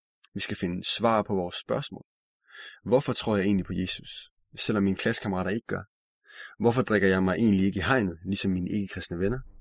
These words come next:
Giver det overhovedet mening at tro på Gud rent intellektuelt? Hvis du tør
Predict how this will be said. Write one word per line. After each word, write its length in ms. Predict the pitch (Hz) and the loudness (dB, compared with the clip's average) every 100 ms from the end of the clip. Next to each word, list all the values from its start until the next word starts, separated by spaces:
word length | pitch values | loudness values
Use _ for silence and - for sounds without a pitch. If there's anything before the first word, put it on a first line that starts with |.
| - - - - - - - 117 | -20 -20 -20 -18 -14 -12 -2 4
Giver 100 | 117 | 6
det 140 | 104 | 6
overhovedet 400 | 98 98 120 117 | 4 4 4 6
mening 440 | 113 139 147 110 | 8 8 6 2
at 80 | 92 | -2
tro 200 | - 143 | 0 0
på 120 | 110 | 0
Gud 360 | 104 131 147 120 | 2 4 4 0
rent 160 | 120 117 | 2 2
intellektuelt? 540 | 156 117 104 104 95 - _ _ _ _ _ _ _ _ - - - - - | 0 -2 -4 -8 -10 -14 _ _ _ _ _ _ _ _ -20 -18 -16 -18 -6
Hvis 140 | 123 - | -4 -4
du 100 | 127 | 0
tør 300 | - 170 | 4 4